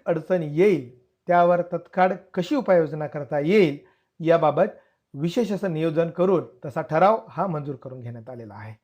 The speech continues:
मी पाच विषय घेतलेले आहे. आपणास जर अजून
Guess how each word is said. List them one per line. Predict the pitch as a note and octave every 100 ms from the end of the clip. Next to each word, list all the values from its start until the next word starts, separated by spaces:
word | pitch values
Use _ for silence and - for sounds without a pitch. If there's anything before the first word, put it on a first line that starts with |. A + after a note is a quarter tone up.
| _ _ _ _ -
मी | D#3+ D#3+ E3 _ _ _ _ _ _ _ _
पाच | E3 F#3
विषय | F#3+ - A3
घेतलेले | F#3+ G3+ G3+ G#3
आहे. | F#3+ G#3+
आपणास | F#3 - C3 B2+
जर | C#3
अजून | C3+